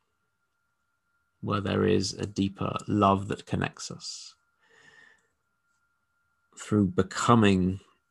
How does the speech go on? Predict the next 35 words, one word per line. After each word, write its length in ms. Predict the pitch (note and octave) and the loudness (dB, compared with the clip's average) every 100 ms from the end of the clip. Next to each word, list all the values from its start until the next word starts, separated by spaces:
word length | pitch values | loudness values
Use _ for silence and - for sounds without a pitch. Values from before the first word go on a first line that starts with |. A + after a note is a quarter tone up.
| _ _ - | _ _ -20
who 320 | - - B2+ | -4 4 6
we 100 | B2 | 8
were 240 | A2+ G#2+ G2+ | 8 8 6
meant 240 | G2+ G2 | 4 2
to 100 | - | -2
become, 480 | F#2+ F2+ - F#2 F2 | -2 -2 -2 -2 -2
our, 260 | - F2+ F#2+ - | 0 0 -2 -4
our, 200 | G2+ - | -4 -2
our, 200 | - G2+ F#2 | 0 0 0
our 300 | - G2 - | 2 0 0
true 260 | - B2+ A#2 | 0 4 4
self, 380 | - F#2 F2+ | 4 2 2
as, 160 | F#2+ F#2 | 0 -4
as 180 | - F#2+ | -4 -4
human 760 | - - B2 A#2+ A#2 A2 G#2 - - _ - | -6 2 4 6 4 2 -2 -8 -20 _ -6
as 120 | G2+ | 2
we're 220 | G2+ F#2+ - | 4 6 6
able 280 | G2+ D#3 G2+ | 4 4 0
to 120 | - | 0
become, 380 | F#2+ F2+ F#2+ F#2 | 0 0 0 0
as 200 | D#2+ F#2+ | 0 -2
you, 640 | G2 G#2 A2+ G2+ F#2 - - _ _ _ _ _ _ _ _ _ - | 0 4 6 6 4 0 -8 _ _ _ _ _ _ _ _ _ -18
the 60 | |
path 360 | - - B2 - | -4 2 2 2
of 80 | G#2 | -2
becoming 560 | G#2 - A#2 G2+ F2+ - | -2 2 2 2 -2 -2
as 220 | G2 G2 | -4 -2
you, 480 | G2 G#2+ A#2 A2+ A2 | 0 4 6 8 6
as 220 | - G2+ | 4 0
divinely 640 | G#2 G2+ G2+ G#2 A#2 A2+ | 0 4 6 6 4 2
you, 680 | G#2+ G#2 A2 A2+ G2+ G2 G#2+ - _ _ _ _ _ | 2 4 6 8 6 2 -2 -10 _ _ _ _ _
as 200 | - F#2 | -4 0
you 300 | G2+ A2 A2+ | 4 6 6
can 380 | G#2+ G#2+ G#2 G2 | 4 2 2 4
be. 360 | F#2+ F#2 F2+ | 2 2 -2